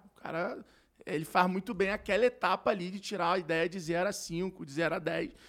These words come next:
de zero a oito e tal. E, cara, é isso. Eu sou um cara que nunca tive ambição, na época de X-Tech ainda, a gente nem era tão grande, eu já falava, "Cara, quero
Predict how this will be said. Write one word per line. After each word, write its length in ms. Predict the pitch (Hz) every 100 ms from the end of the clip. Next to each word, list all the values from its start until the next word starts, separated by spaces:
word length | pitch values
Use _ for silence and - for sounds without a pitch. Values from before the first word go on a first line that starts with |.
| -
de 60 | -
zero 200 | 170 185
a 40 |
oito 380 | 170 165 196 180
e 40 | -
tal. 280 | 165 180 269
E, 120 | 330
cara, 300 | - - -
é 100 | 220
isso. 260 | 233 170 - - -
Eu 260 | 180 208 247
sou 220 | - 320
um 40 |
cara 300 | - 220 208 233
que 160 | 254
nunca 400 | 233 220 226 233
tive 300 | 277 - 214 220
ambição, 580 | 214 202 - 175 190 285 - - _
na 140 | 170 175
época 260 | 214 - 165
de 60 | -
X-Tech 680 | - - - 220 233 240
ainda, 300 | 190 175 175
a 20 |
gente 260 | 151 165 -
nem 200 | 180 220
era 120 | 254
tão 220 | 247 240 208
grande, 360 | 175 185 220
eu 60 | 233
já 120 | 233
falava, 380 | - 240 208 160
"Cara, 280 | - 165 - _
quero 480 | - 175 185 240